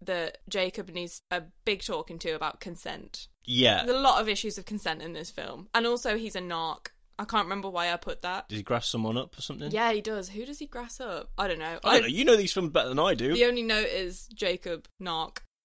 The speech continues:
Speaker 2: He's a, he's a narc in Breaking Dawn Part Two.
Speaker 1: Oh, when he goes to tell
Speaker 2: Are the-, are these
Speaker 1: Charlie
Speaker 2: notes for all three films?
Speaker 1: No, this is just the clips. I didn't make
Speaker 2: Oh, right, okay.
Speaker 1: <laughs> I didn't
Speaker 2: I
Speaker 1: make any for the next
Speaker 2: Oh,
Speaker 1: two. I was enjoying it
Speaker 2: right,
Speaker 1: too much.
Speaker 2: right.
Speaker 1: <laughs>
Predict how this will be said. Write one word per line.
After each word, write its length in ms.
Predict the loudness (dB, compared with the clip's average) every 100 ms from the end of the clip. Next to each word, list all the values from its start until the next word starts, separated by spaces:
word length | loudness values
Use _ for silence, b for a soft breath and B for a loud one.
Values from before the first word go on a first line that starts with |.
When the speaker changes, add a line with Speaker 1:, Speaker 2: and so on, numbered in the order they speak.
| 0
Speaker 2:
He's 140 | 0
a, 60 | 2
he's 200 | 2 2
a 40 |
narc 460 | 4 6 6 4 -4 -6
in 200 | 0 2
Breaking 420 | 2 0 -2 -4 -2
Dawn 240 | -2 -2
Part 300 | -2 -4 -4
Two. 340 | -4 -4 -6 -10 -2
Speaker 1:
Oh, 140 | 0
when 80 | 0
he 80 | 0
goes 220 | 0 0
to 80 | -4
tell 500 | -2 0 0 -4 -6 -2
Speaker 2:
Are 60 | 4
the-, 80 |
are 220 | 4 4 4
these 180 | 4 4
Speaker 1:
Charlie 140 | 2 0
Speaker 2:
notes 160 | -2 -4
for 140 | -2
all 160 | -2 -2
three 200 | -2 -2
films? 340 | -2 -2 -2
Speaker 1:
No, 160 | -2 0
this 180 | -2 -4
is 100 | -4
just 160 | -4
the 60 | -4
clips. 300 | -2 -2 2
I 100 | 4
didn't 160 | 6 6
make 100 | 8
Speaker 2:
Oh, 260 | 10 10 10
right, 280 | 10 10 8
okay. 220 | 6 4 4
Speaker 1:
<laughs> 60 | 2
I 80 | 4
didn't 140 | 8
Speaker 2:
I 80 | 8
Speaker 1:
make 140 | 8
any 220 | 2 2
for 100 | -2
the 100 | -2
next 140 | 6 10
Speaker 2:
Oh, 180 | 10 8
Speaker 1:
two. 220 | 0 -4 2
I 100 | 4
was 120 | 4
enjoying 380 | 2 4 4 6
it 40 |
Speaker 2:
right, 260 | 6 8 6
Speaker 1:
too 40 |
much. 220 | 4 2 4
Speaker 2:
right. 280 | 4 4
Speaker 1:
<laughs> 40 | 2